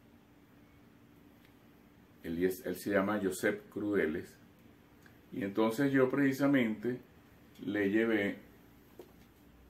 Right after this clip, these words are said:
este instrumento, que es un octavo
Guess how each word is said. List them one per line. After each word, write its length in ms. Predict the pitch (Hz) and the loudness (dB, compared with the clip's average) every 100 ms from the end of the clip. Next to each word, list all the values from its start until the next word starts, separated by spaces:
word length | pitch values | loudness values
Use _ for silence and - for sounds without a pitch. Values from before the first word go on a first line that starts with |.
| - - | -20 -10
este 320 | 110 110 - | -2 -2 -2
instrumento, 840 | 123 123 131 131 107 90 87 131 - - - - - - - - - - - - - | -4 -2 -2 0 0 -2 -4 -8 -8 -16 -20 -20 -20 -20 -20 -20 -20 -20 -20 -20 -10
que 240 | - 95 95 | 4 4 4
es 80 | |
un 400 | 98 101 104 101 - - - - | 2 -2 -4 -6 -10 -20 -20 -6
octavo 880 | 95 - - - 101 95 95 107 | -6 -6 -10 2 4 6 4 0